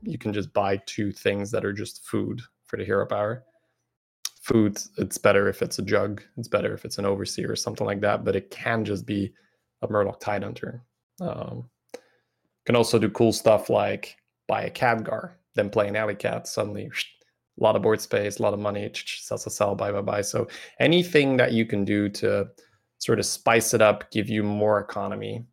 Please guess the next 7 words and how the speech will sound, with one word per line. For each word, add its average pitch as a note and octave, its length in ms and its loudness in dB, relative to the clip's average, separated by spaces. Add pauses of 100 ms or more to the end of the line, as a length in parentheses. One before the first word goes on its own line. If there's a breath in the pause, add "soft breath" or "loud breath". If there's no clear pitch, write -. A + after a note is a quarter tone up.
(200)
is G2+ 640 0
really G#2 420 2
cool, G#2+ 480 -2 (960)
uh, G#2 400 2
when F#2+ 260 0
you're, F#2+ 320 0
uh, G2 280 -2